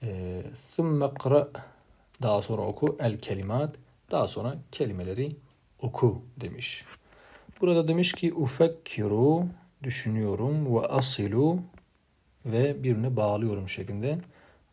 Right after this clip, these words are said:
"Ve asilu", K harfi şeklinde, işte bu şekilde K harflerini birbirine bağlıyorum. Burada "ketebe" demiş.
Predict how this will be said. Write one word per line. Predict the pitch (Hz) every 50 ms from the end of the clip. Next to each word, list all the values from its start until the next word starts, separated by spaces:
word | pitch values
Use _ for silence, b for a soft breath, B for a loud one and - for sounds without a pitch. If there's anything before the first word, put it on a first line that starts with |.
| -
"Ve | 123
asilu", | 123 - 123 - - 107 123 135 - - - - - - - -
K | - - 117 101
harfi | 101 - - - - - 117 117
şeklinde, | - - - - - 95 85 - -
işte | - - 101 101
bu | 101 101
şekilde | - - - - 98 113 131 139 - b b b b b b b b b _
K | - - 113
harflerini | 104 95 92 92 - 110 120 139
birbirine | 131 120 110 120 127 120 117
bağlıyorum. | 107 101 101 98 101 95 - 120 139 180 - - b b b b b b b b b b _
Burada | - 180 180 139 104 104 127 147 156 156 -
"ketebe" | - - 156 147 147 - 123 110 120 113 -
demiş. | - - - 143 160 160 - - - -